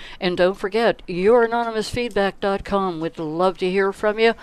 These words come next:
And don't forget, we want you to vote on the Mystery Shopping Report, eight seven seven, nine six oh, nine nine sixty. And you can vote on the Mystery Shopping Report by simply texting us at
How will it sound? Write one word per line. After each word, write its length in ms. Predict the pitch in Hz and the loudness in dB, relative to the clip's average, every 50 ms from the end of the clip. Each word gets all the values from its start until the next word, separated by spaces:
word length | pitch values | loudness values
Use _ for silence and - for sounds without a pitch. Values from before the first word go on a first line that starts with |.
| - - - - | -12 -18 -10 -6
And 200 | - 175 175 170 160 | -4 -4 -2 0 2
don't 240 | 185 190 220 240 - | 2 2 2 0 -6
forget, 480 | - - 208 196 196 196 180 170 - - | -10 -10 -8 -4 2 4 4 4 2 0
we 120 | - 175 175 | -4 -4 -2
want 360 | 170 175 170 180 185 - - | -2 -2 -4 -6 -6 -6 -8
you 80 | 208 190 | -8 -10
to 260 | - - 180 165 156 | -8 -6 -4 -4 -4
vote 440 | 151 143 - 190 196 185 165 - - - | -6 -4 -2 0 0 0 0 -2 -6 -6
on 160 | 165 170 165 | -6 -4 -4
the 60 | 160 | -4
Mystery 380 | 156 170 170 - - 180 180 180 | -6 -6 -8 -8 -6 -6 -6 -4
Shopping 420 | - - 190 202 214 - 208 175 | -2 -2 -2 -2 -2 -4 -6 -6
Report, 480 | 170 170 165 - - 175 165 170 - - - - - - - - - - - - - - - - | -6 -8 -8 -6 -4 -4 -2 -4 -4 -8 -14 -20 -20 -20 -20 -20 -20 -20 -20 -20 -20 -20 -6 -2
eight 180 | - 180 175 - | 0 0 0 0
seven 320 | - - 196 190 208 196 | 0 0 0 0 -2 -4
seven, 380 | 185 - 226 240 233 202 185 185 - - - | 0 2 2 2 2 -2 -4 -6 -10 -14 -8
nine 320 | - 165 165 165 170 170 | -4 -2 0 0 0 -2
six 300 | 175 - 202 185 - - | -4 -6 -8 -8 -4 0
oh, 120 | 214 208 208 | 0 0 2
nine 320 | 196 202 214 202 202 208 208 | 2 0 -2 -2 -2 -2 -2
nine 200 | 226 214 208 196 | -2 -2 -2 -4
sixty. 480 | - - 233 262 262 - - 220 226 226 - - - - - | -4 -2 -2 -2 -2 0 0 0 0 0 -4 -12 -18 -14 -6
And 160 | - 180 180 180 | -4 -2 0 2
you 140 | 190 226 226 | 2 2 2
can 160 | 214 190 175 | 2 0 0
vote 240 | 175 202 202 208 202 | 2 2 2 4 4
on 240 | 196 190 185 185 180 | 2 0 0 0 0
the 160 | 180 175 180 | 0 0 0
Mystery 400 | 175 185 196 - - 202 185 185 | 0 -2 -6 -4 -2 -2 0 2
Shopping 420 | 180 - 208 190 190 - 202 190 | 2 2 2 0 0 -2 -4 -6
Report 480 | 190 190 190 185 - - 208 208 220 233 - - - - - | -6 -6 -8 -6 -2 0 0 0 0 -2 -4 -10 -20 -10 -4
by 80 | - 220 | -4 -2
simply 360 | 208 - 269 254 247 - 262 | 0 0 0 0 0 -2 -2
texting 460 | 247 - 240 247 - - - 226 196 180 | 0 0 0 -2 -2 -2 -4 -4 -2 -2
us 220 | 156 160 - - - - - - | -4 -4 -6 -8 -14 -16 -8 -2
at 300 | 170 170 165 165 - | 0 2 2 0 0